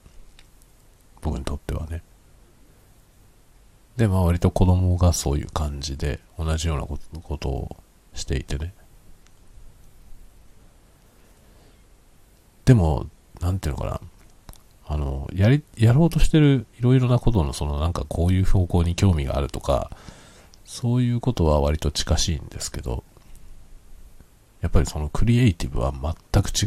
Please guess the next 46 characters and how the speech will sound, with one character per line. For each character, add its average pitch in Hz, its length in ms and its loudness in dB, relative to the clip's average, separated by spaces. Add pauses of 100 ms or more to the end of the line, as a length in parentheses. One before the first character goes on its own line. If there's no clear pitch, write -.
(120)
う 92 60 4
方 92 180 -2
向 92 120 -4
を 90 40 -2
向 85 120 -2
い 82 40 -4
て 82 100 -2
る 80 100 -2
か 71 100 -4
ら、 69 220 -6 (680)
面 78 160 0
白 90 160 4
い 76 40 -2
ん - 20 -6
で - 60 -10
す - 120 -8
よ - 80 -8
ね。 - 140 -10
全 98 260 0
然 104 140 2
違 95 200 0
う 92 220 4
ア 80 80 4
ー - 20 2
テ - 120 -6
ィ - 20 -8
ス - 80 -8
ト - 80 -8
な - 80 -10
ん - 60 -12
で - 60 -12
す - 120 -10
よ - 80 -8
ね。 60 160 -10 (2500)
自 78 200 -4
分 107 120 0
と 90 140 2
は 69 200 -4
全 - 100 0
く - 120 -4
違 82 160 4
う 82 60 2
タ 82 140 4
イ 73 40 0
プ 58 120 -10
の 58 180 -10